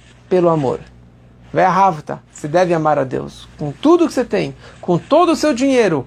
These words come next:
até mesmo fazer um alto sacrifício, entregar a sua vida para poder se conectar a Deus. Segundo parágrafo, Ve'ayim Shamoa. E serás, Im Shamoa Tishmeu Al Mitzvotai. Se você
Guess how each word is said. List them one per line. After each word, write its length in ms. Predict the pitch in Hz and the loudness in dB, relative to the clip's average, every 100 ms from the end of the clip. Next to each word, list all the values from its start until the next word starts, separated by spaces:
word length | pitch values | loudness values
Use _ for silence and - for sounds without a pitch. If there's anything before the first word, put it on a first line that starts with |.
| - - | -8 -2
até 640 | 202 196 262 311 339 339 _ - | -2 0 0 0 0 -4 _ -8
mesmo 560 | 190 302 302 254 269 | -2 2 2 0 -2
fazer 440 | 220 214 190 247 240 | 0 0 4 4 4
um 100 | 208 | 4
alto 300 | 247 320 285 | 4 2 -2
sacrifício, 680 | 247 233 220 - 254 - 240 | -6 -6 -10 -8 -8 -6 -8
entregar 460 | 202 190 175 247 | -2 -2 2 2
a 80 | 277 | 2
sua 240 | - 233 202 | 0 0 0
vida 540 | 156 247 247 302 311 - _ | 0 -2 2 0 0 -10 _
para 300 | - 240 240 | 0 2 2
poder 340 | - 208 196 226 | 0 -2 0 -2
se 140 | 214 | -2
conectar 440 | 202 185 170 185 165 | -6 -6 -4 -2 -2
a 60 | |
Deus. 480 | 143 139 - - - - - - - - | -2 -6 -8 -20 -20 -20 -20 -20 -20 -6
Segundo 460 | - 220 392 370 | 0 4 4 4
parágrafo, 680 | 247 196 151 143 143 - 285 - - | 2 2 0 -2 -6 -8 -10 -12 -8
Ve'ayim 540 | 175 214 269 294 262 | -2 0 2 2 0
Shamoa. 480 | 214 233 208 170 147 - - - - - - - - | -2 -2 0 -2 -4 -12 -20 -20 -20 -20 -20 -16 -2
E 80 | 185 | 0
serás, 840 | - 208 160 175 247 - - - _ _ - - - | 2 4 4 4 0 -6 -16 -18 _ _ -20 -8 0
Im 160 | 175 | 0
Shamoa 640 | - 165 165 240 311 294 254 | 2 0 2 4 4 4 0
Tishmeu 680 | 233 202 196 185 220 277 247 | -4 -6 -4 -2 0 2 0
Al 100 | 233 | 0
Mitzvotai. 560 | 208 190 180 170 156 | -4 -6 -4 -2 -2
Se 140 | - 151 | -4 -6
você 720 | 147 185 247 277 262 190 | -6 0 4 6 6 2